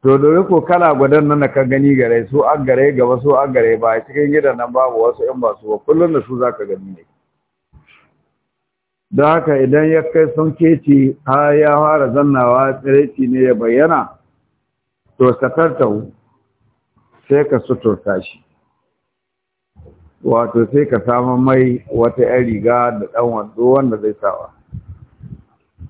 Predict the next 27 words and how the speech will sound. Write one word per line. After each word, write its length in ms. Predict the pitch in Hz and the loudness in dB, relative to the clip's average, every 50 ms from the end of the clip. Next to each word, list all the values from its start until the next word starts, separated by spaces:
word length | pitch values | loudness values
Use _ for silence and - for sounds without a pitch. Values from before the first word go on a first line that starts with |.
| _ _ _ _ _ _ _ - | _ _ _ _ _ _ _ -2
Wa 200 | - 127 135 139 | 0 0 2 2
bi 160 | 143 180 202 | 2 4 4
riwayati 640 | 196 185 170 160 151 156 151 151 151 147 147 143 139 127 123 117 113 110 110 107 98 92 - - - _ _ _ - 117 | 4 4 4 4 6 4 4 4 4 2 2 2 2 2 2 2 0 -2 -4 -6 -8 -10 -14 -20 -20 _ _ _ -6 -2
la 420 | 117 120 131 147 160 156 143 131 | 0 2 4 4 2 2 0 0
bi 140 | 120 127 131 127 127 123 120 120 117 110 - - | 2 2 4 4 4 2 0 0 -2 -4 -2 0
shaykhi, 400 | 131 131 131 117 104 107 104 - _ _ | 2 2 2 0 -2 -6 -8 -8 _ _
cikin 240 | - 135 127 147 156 160 | -8 -4 -2 0 2 2
wata 240 | 160 160 160 160 | 2 2 2 0
riwaya 360 | 160 151 139 139 139 131 123 107 | 0 2 2 2 2 0 -2 -2
ta 140 | - 131 120 123 | 0 0 0 0
Abu 160 | 120 117 110 | 0 -2 -4
Shaykh, 280 | - - 104 104 98 - _ _ _ _ _ _ _ _ _ _ _ _ _ _ _ _ _ _ _ _ _ _ _ _ _ _ | -4 -2 -4 -4 -4 -6 _ _ _ _ _ _ _ _ _ _ _ _ _ _ _ _ _ _ _ _ _ _ _ _ _ _
"Wa 220 | - 131 147 170 185 | 0 4 4 6 6
in 120 | 180 160 151 156 156 139 - | 4 4 2 0 -2 -2 -2
sa'anaka 840 | 160 143 135 135 139 143 147 151 151 151 147 135 117 107 - - - - | -2 -2 0 0 0 2 2 0 0 0 0 -2 -2 -2 -6 -8 -6 -4
a 180 | 117 117 113 165 | -2 0 0 0
antahu, 440 | 175 139 131 120 110 98 90 87 - - - - - - - | 0 0 0 0 0 0 -2 -4 -8 -12 -18 -20 -20 -6 -2
in 120 | 131 147 165 | 0 0 2
ya 140 | 170 175 180 | 2 0 0
nemi 340 | 180 165 151 135 131 139 | 0 0 0 0 2 0
taimako 520 | 135 135 139 123 113 117 117 - 127 127 117 | 0 0 0 -2 -2 -2 -2 0 0 0 2
gare 280 | 113 117 107 104 107 104 | 2 0 0 0 0 -2
ka, 260 | - - 90 85 - - - | -2 -4 -6 -6 -6 -6 -6
to 120 | 107 107 | -6 -6
ka 140 | - - 98 | -6 -6 -8
taimaka 520 | - - 113 113 107 104 - - 82 85 85 | -4 -2 0 0 0 0 -2 -4 -6 -6 -6
mai." 160 | 87 82 | -6 -8